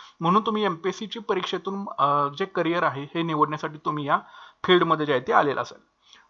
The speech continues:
दुसरी गोष्ट आहे की तुमचं आयुष्य जे आहे ते तुम्ही सेटल करण्यासाठी या, अ, क्षेत्रामध्ये जे आहे ते एमपीएससीच्या तुम्ही आलेला असाल, कारण एक स्टॅबिलिटी मिळते, तुमचं आयुष्य सेटल ह्या परीक्षेच्या माध्यमातून सिलेक्शन मिळवून एक होऊ शकतं. तिसरी गोष्ट आहे की प्रायव्हेट जॉबमध्ये जर तुम्ही करत असाल तर प्रायव्हेट जॉबमधल्या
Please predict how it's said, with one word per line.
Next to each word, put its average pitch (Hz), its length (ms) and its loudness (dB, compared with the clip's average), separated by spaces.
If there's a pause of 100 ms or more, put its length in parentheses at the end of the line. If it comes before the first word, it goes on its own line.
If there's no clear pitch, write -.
दुसरी 180 260 -2
गोष्ट 247 220 4
आहे 247 80 6
की 240 120 -4
तुमचं 233 200 2
आयुष्य 214 320 2
जे 214 120 0
आहे 208 80 -2
ते 220 100 -6
तुम्ही 220 200 -6
सेटल - 300 0
करण्यासाठी 185 600 -2 (120)
या, 156 240 8
अ, 135 360 4
क्षेत्रामध्ये 160 720 0
जे 151 60 -4
आहे 147 100 -2
ते 151 120 -6
एमपीएससीच्या 147 500 -6 (100)
तुम्ही 170 180 2
आलेला 139 260 2
असाल, 156 200 -6
कारण 147 260 2
एक 160 220 -10
स्टॅबिलिटी 160 560 -2
मिळते, 170 360 -6 (340)
तुमचं 175 220 2
आयुष्य 156 260 2
सेटल 165 320 -4
ह्या 151 160 4
परीक्षेच्या 160 480 -2
माध्यमातून 147 480 0
सिलेक्शन 147 360 -8
मिळवून 143 360 -6
एक 170 140 -8
होऊ 170 220 0
शकतं. - 360 -8 (920)
तिसरी 220 220 -2
गोष्ट 247 240 4
आहे 233 100 4
की 254 80 -8
प्रायव्हेट 214 380 6
जॉबमध्ये 214 440 4
जर 196 180 0
तुम्ही 202 240 -6
करत 185 200 0
असाल 196 220 -4
तर 202 40 -4
प्रायव्हेट 175 400 0
जॉबमधल्या 180 480 2